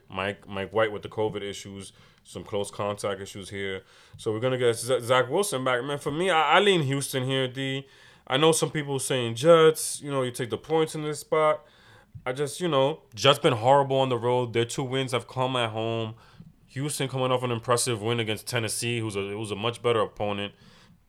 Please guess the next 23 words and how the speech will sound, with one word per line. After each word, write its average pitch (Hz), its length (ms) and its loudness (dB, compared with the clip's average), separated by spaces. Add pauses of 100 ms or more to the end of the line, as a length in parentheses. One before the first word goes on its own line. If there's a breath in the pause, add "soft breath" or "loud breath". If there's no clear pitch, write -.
(120)
I 117 80 -10
like 139 180 -4
the, 131 120 -4
I 135 80 2
like 170 160 2
the 165 60 0
Texans 120 460 2
here. 87 180 -4
It 98 120 -4
won't 160 160 4
be 175 100 6
a 165 40 6
pick 165 220 2
for 165 100 -4
me, 170 100 -2
but 131 120 0
I 104 40 2
definitely 123 280 -4
like 120 100 -2
the 113 80 -8
Texans. 90 420 -6
Lean 98 160 -14
Texans. - 540 -16